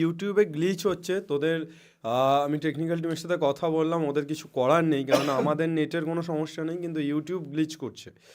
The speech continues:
তো সেই জায়গায় কিছু তো করার নেই। তো স্বাভাবিকভাবে, আহ, রেকর্ডেড বানিয়ে স্যার দিয়ে দেবেন, যেমন বললো প্রিমিয়ার পেয়ে যাবি, তোরা আজকে রাত্রেই হয়তো পেয়ে যাবি।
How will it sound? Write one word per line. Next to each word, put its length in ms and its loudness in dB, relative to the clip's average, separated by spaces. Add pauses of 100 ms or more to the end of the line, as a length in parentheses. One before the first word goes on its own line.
(340)
তো 140 -2
সেই 220 -2
জায়গায় 320 4
কিছু 260 -8
তো 80 -2
করার 360 4
নেই। 200 -2
তো 120 -8
স্বাভাবিকভাবে, 840 -2 (360)
আহ, 580 -2
রেকর্ডেড 420 4
বানিয়ে 360 2
স্যার 420 2
দিয়ে 180 -2
দেবেন, 260 -2
যেমন 300 -2
বললো 240 -2
প্রিমিয়ার 420 -4
পেয়ে 220 -4
যাবি, 220 -4
তোরা 200 -2
আজকে 200 -6
রাত্রেই 360 -6
হয়তো 220 -6
পেয়ে 220 -6
যাবি। 220 -6